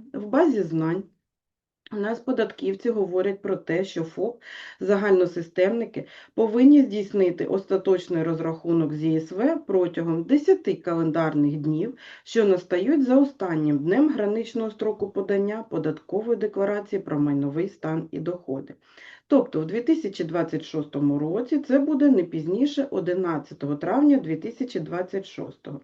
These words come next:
Однак рекомендую зі сплатою Є С В не завлікати, адже всі ми знаємо про мінливість позицій контролерів. Також хотіла ще акцентувати вашу увагу на фопах єдиноподатниках.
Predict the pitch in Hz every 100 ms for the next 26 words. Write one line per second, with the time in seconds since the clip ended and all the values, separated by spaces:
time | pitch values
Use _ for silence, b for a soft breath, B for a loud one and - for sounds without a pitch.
0 | B B B B - 262 285 359 - _
1 | - 233 240 240 233 226 240 269 220 196
2 | - 226 262 262 220 175 170 185 214 202
3 | 175 160 156 160 151 - - 202 190 180
4 | 180 233 277 277 262 262 262 247 240 170
5 | 175 170 165 196 180 175 - 156 151 165
6 | 165 156 165 160 170 165 151 131 - -
7 | _ _ _ _ _ _ _ _ _ B
8 | B B B B - 320 320 - - 202
9 | 208 196 185 - 202 196 - 196 196 190
10 | 185 190 185 185 185 202 208 277 339 214
11 | 190 190 185 247 285 262 220 196 180 190
12 | 196 202 170 147 131 143 160 - -